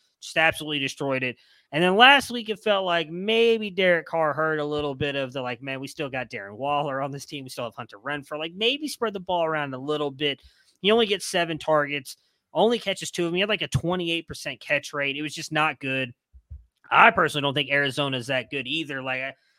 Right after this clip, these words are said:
they just really kinda blew this game in the second half. I don't think that Davante Adams continues to get seventeen targets a game like he did in week one, but I still think it's upwards of double digits every single week. I think it's ten to thirteen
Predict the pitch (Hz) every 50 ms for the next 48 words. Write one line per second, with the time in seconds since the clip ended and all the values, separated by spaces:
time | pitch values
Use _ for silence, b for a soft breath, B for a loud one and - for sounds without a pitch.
0 | _ _ - 185 214 226 226 175 160 180 175 156 - - 160 151 139 123 - 143
1 | 156 160 151 147 147 135 - - 151 151 147 143 139 135 - 160 143 131 151 147
2 | 151 151 151 151 143 147 151 165 175 156 - - 214 240 262 233 - - 190 180
3 | - - 180 170 - _ _ _ _ _ _ _ 131 123 156 131 143 147 147 147
4 | - 165 131 135 143 143 135 - - 135 127 - - 143 139 139 135 131 - 127
5 | 127 120 - - - - 139 123 127 127 117 - - 139 143 143 - 156 151 156
6 | 147 135 127 139 135 147 143 147 143 135 131 - - 120 113 135 131 131 120 113
7 | 117 123 117 - - 120 123 131 131 b b b b b b b - - - -
8 | - - - 202 202 196 185 - 180 160 135 - 143 127 - - - - 151 143
9 | - 151 143 127 - 131 113 - 135 131 120 120 110 104 131 127 110 - 107 -
10 | - 117 110 101 104 - - 123 113 113 113 110 117 110 110 120 135 147 147 131
11 | 135 127 - - - - - 156 143 139 139 139 - 127 - - - 139 131 127
12 | 123 - - - 139 135 135 131 127